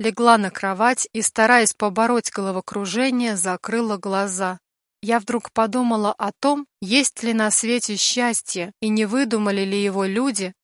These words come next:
а если счастье действительно есть,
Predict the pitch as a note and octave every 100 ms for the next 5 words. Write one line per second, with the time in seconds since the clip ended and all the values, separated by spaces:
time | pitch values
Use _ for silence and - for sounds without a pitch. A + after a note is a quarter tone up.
0 | - G#3+ A3+ - A#3 A#3 - C#4 A#3+ -
1 | G#3+ G3+ G#3 - C4 A#3+ - G3+ F#3+ F3
2 | A3 B3 -